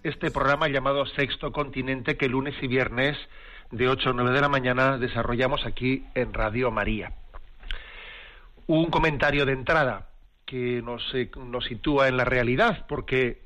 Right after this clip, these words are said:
el programa quiere iluminar la realidad en la que vivimos. A-, ayer saltaba a la luz pública una noticia muy triste, y era que un enfermo de ela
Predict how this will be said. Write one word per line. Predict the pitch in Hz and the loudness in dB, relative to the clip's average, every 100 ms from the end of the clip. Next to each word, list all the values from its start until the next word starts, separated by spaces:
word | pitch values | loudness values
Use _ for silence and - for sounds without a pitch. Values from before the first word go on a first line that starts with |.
| - | -6
el | 127 | -4
programa | - 110 139 139 139 | -4 0 0 2 0
quiere | - 139 131 147 - | 0 -2 0 -2 -2
iluminar | 151 127 127 120 123 156 | -2 0 -2 -2 2 2
la | 123 120 117 | 2 2 2
realidad | 123 120 120 131 123 | 2 2 4 2 0
en | 127 | -2
la | 113 | -2
que | - 123 113 - - - | 0 0 -2 -8 -18 -6
vivimos. | 123 127 123 104 - - - - - - - - - - - - - - - - - - - - - - - - | -2 0 0 -2 -10 -12 -16 -20 -20 -20 -20 -20 -20 -12 -12 -12 -18 -20 -20 -20 -20 -20 -20 -20 -20 -18 -12 -12
A-, | - 131 - | -8 -6 -4
ayer | 123 135 135 - - - - - - - - - - - - - - | 0 2 2 0 -6 -12 -20 -18 -18 -18 -20 -20 -16 -16 -18 -14 -6
saltaba | 131 120 131 123 123 127 | -2 0 2 4 4 4
a | 131 | 2
la | 123 | 2
luz | 131 - | 0 -2
pública | 143 131 127 135 | -4 0 0 2
una | 123 127 | 2 0
noticia | 123 135 127 | -2 -2 -2
muy | 117 123 | 0 0
triste, | 147 139 117 - 151 160 - - - - - - - - - | 2 0 0 -2 -4 -4 -18 -20 -20 -8 -6 -6 -8 -18 -4
y | 131 | 2
era | 127 | 2
que | - 131 131 135 | 2 2 2 2
un | 147 | 0
enfermo | 135 127 - 139 123 127 | 2 0 0 0 2 0
de | 117 123 127 | 2 2 2
ela | 151 143 131 127 147 | 2 2 4 2 0